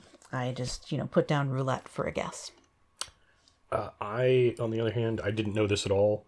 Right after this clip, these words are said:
Speaker 2: I'd never heard of the author or the book or the word,
Speaker 1: Mm-hmm.
Speaker 2: uh, but the fact that it was jumping around, uh, immediately made me think hopscotch.
Speaker 1: Mm.
Speaker 2: Uh,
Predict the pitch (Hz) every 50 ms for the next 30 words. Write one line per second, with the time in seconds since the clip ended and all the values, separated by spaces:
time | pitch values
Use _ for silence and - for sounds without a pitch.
0 | _ - 113 101 90 95 95 90 - - 107 98 90 92 87 - 104 98 - -
1 | 110 101 98 - 113 110 110 104 101 95 98 95 92 - - - - - - -
2 | - 113 110 110 104 101 95 98 95 92 90 87 - - _ _ _ _ _ -
3 | - 180 165 151 160 156 95 92 - - - 113 104 95 - _ _ - 123 107
4 | 95 - - 110 104 101 - - 104 101 90 107 98 92 90 - - - - 101
5 | 104 98 113 107 104 101 104 101 92 90 95 95 92 95 95 95 95 95 92 87
6 | - - - - _ _ - _ _ _ _ _ _ _ - - - 90 87 87
7 | 85 80 - _ _ _ _ _ - 110 110 107 107 110 117 120 117 107 104 101
8 | 98 101 101 95 95 - - 101 95 - 98 - - - - - - - - -
9 | - - 190 190 190 190 185 175 165 165 165 - _ _ _ _ - - - -
10 | 82 76 80 80